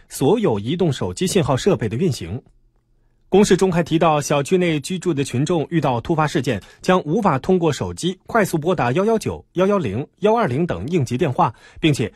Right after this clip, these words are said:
三家公司不受理该小区的网络信号投诉。在这个小区里有三千八百多家住户，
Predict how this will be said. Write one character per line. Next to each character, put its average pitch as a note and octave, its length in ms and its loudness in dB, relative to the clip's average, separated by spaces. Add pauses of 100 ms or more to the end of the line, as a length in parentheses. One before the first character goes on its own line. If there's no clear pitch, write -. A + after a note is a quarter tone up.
三 D#3 200 2
家 D3+ 120 4
公 D3 140 2
司 D3 220 0
不 E3 180 4
受 G3+ 180 2
理 A2 160 -2
该 D3 140 -2
小 G2+ 240 -4
区 C3+ 160 -4
的 G#2+ 220 -2
网 B2 180 0
络 F3+ 180 4
信 D#3+ 160 0
号 A#2+ 160 -2
投 F#2+ 220 -10
诉。 C#3+ 240 -8 (1120)
在 G3+ 140 6
这 C#4+ 120 2
个 G#3+ 80 4
小 C3+ 160 2
区 E3 140 2
里 C#3+ 140 0
有 C3+ 180 2
三 A3 260 0
千 G#3+ 220 2
八 A#3 160 -2
百 A2 140 -2
多 B2 120 -4
家 C3 140 0
住 A#2+ 180 -6
户， - 220 -12